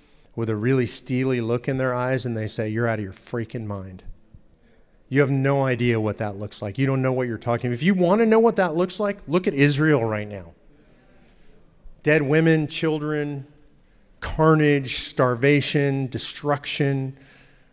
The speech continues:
Look at the videos from Ukraine. You can actually see this stuff online if you have the stomach for it. So if any of your friends tell you, "Oh, all we need is a civil war, you know, we'll beat 'em down. I got lots of guns." Look, it's good to have lots of guns. I like that.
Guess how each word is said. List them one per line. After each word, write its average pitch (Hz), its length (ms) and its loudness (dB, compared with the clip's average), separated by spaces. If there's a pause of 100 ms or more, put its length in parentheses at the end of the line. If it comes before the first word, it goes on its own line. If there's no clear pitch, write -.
(120)
Look 175 200 6
at 170 80 4
the 160 100 6
videos 147 500 2
from 131 160 -2
Ukraine. 123 460 0
You 135 80 0
can 262 140 2
actually 240 320 0
see 220 200 0
this 247 160 -2
stuff - 280 -2
online 131 340 0
if - 140 -4
you 123 80 2
have 135 160 2
the 113 60 -2
stomach 165 360 -4
for 113 260 -4
it. 123 60 -12 (380)
So 175 160 8
if - 180 -6
any 226 220 2
of 202 80 -2
your 185 100 2
friends 175 380 0
tell 147 180 2
you, 139 120 4
"Oh, 135 40 4
all 147 480 2
we 180 120 -4
need 190 340 -4
is 156 200 -4
a 151 80 -4
civil 175 440 0
war, 165 440 2
you 139 120 -2
know, 151 100 0
we'll 175 140 -2
beat 180 240 0
'em 185 120 -2
down. 180 360 0
I 175 140 2
got 180 240 6
lots 190 280 2
of 151 100 -2
guns." 175 480 2
Look, - 200 -6
it's - 140 -14
good 220 240 4
to 131 40 2
have 160 140 0
lots 190 240 0
of 165 40 -4
guns. 160 360 0
I 117 80 2
like 175 260 0
that. 98 240 -4